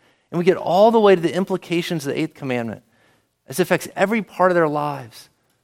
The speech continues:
Lord, we want, as we study your law, not to be burdened with more lists to follow.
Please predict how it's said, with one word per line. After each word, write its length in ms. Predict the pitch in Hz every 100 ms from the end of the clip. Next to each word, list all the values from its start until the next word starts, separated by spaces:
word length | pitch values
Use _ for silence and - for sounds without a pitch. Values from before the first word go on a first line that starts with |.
| _ _ _ _ _ _
Lord, 120 | 190
we 60 | 208
want, 280 | 190 247 208
as 120 | 175
we 80 | 190
study 300 | - 220 233
your 160 | 208
law, 320 | 170 180 214 190
not 160 | 196
to 60 | 208
be 160 | 185 - - -
burdened 440 | 117 160 220 220
with 200 | 170 - _ -
more 280 | 147 202 185
lists 480 | 147 185 214 - -
to 120 | 139
follow. 640 | - 160 180 190 120 92